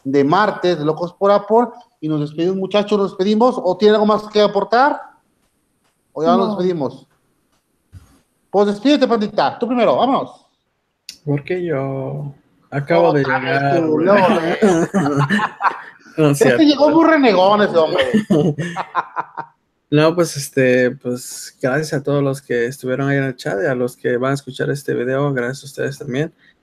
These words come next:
Speaker 3: Eh, llegué un poco tarde, pero, ah, pues, este, por lo menos estuve en tiempo aquí con ustedes para pasarle la información de lo que es, eh, el jailbreak.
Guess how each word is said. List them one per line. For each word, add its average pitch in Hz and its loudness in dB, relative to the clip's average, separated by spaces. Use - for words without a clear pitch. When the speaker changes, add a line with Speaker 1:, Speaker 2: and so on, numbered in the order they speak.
Speaker 3:
Eh, 135 0
llegué 135 0
un 160 -2
poco 170 -6
tarde, 175 0
pero, 117 -4
ah, 110 -12
pues, 120 -10
este, 117 -14
por - -10
lo 120 -6
menos 139 -2
estuve 135 -2
en 127 -4
tiempo 131 -4
aquí 127 -6
con 123 -6
ustedes 131 -6
para - -12
pasarle 131 -6
la 127 -6
información 135 -2
de 131 0
lo 123 -2
que 123 -6
es, 127 -10
eh, 117 -2
el 117 -8
jailbreak. 139 -2